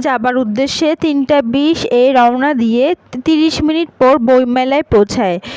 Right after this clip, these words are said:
দীপু কয়টায় বইমেলায় পৌঁছাবে তা বের করি। তো এটা আমি করে দেখাচ্ছি। তাহলে আমরা দীপুর অঙ্কটা কিভাবে করব? প্রথমে লিখব কি? দীপু রওনা হয় সমান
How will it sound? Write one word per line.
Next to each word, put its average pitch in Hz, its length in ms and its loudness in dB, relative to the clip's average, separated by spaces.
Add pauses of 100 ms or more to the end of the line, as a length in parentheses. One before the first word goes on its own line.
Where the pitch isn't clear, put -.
(260)
দীপু 285 320 0 (160)
কয়টায় 269 540 0
বইমেলায় 277 540 0 (280)
পৌঁছাবে 269 400 2 (120)
তা 254 80 0 (140)
বের 190 180 -2 (140)
করি। 175 220 -2 (1000)
তো - 60 -4 (100)
এটা 285 240 -6
আমি 294 200 -4
করে 294 160 0 (100)
দেখাচ্ছি। 269 540 -6 (1600)
তাহলে 320 340 0 (140)
আমরা 277 220 0 (140)
দীপুর 302 340 0
অঙ্কটা 294 360 -4
কিভাবে 285 340 -2 (100)
করব? 285 220 -2 (260)
প্রথমে 294 340 0
লিখব 233 340 -2 (220)
কি? 247 180 0 (840)
দীপু 302 360 0 (200)
রওনা 254 400 0 (160)
হয় 240 300 -2 (140)
সমান 247 320 -2